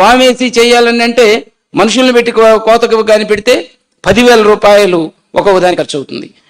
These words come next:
మిషన్ పెట్టుకుంటే మిషన్ రాట్లా. ఈ రకంగా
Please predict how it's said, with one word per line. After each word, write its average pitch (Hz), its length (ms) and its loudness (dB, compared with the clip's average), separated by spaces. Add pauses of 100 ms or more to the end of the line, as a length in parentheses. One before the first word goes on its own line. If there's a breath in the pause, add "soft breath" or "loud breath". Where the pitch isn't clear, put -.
(160)
మిషన్ 262 280 0
పెట్టుకుంటే 247 340 0 (100)
మిషన్ 233 300 -2
రాట్లా. 208 340 0 (1200)
ఈ - 20 -2 (120)
రకంగా 233 280 0